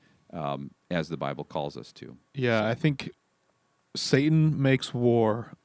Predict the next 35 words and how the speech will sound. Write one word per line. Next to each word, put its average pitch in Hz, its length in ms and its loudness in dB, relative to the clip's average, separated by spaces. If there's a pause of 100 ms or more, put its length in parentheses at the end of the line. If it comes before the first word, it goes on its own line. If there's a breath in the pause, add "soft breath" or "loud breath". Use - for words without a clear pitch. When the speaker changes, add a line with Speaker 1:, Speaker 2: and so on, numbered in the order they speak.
(200)
Speaker 2:
on 113 540 -4
the 123 160 -4
image 113 300 -4
of 107 140 -4
God. 104 480 0 (460 loud breath)
Um, 101 560 -6 (920)
he 120 200 -4
hates 131 360 2
it 151 300 2 (680 soft breath)
and 113 280 -2
wants 117 320 -2
to 127 100 0
destroy 113 460 4
it, 107 140 0
and 117 100 -8
that's 117 160 -4
what - 100 -2
sin 117 300 -2
does. 107 420 -2
I 107 80 -6
think 107 260 -8
sin, 117 600 -2 (720 soft breath)
uh, 110 440 -4
is 120 180 -8
destructive. 113 840 -2 (400)
Not 156 140 -2
that 156 80 6
it 139 80 6
Speaker 1:
Yeah. 87 60 0
Speaker 2:
can 131 80 4
ever 131 140 4
be 123 200 2
eradicated. 107 720 -4
It - 120 -18
cannot. 120 560 -8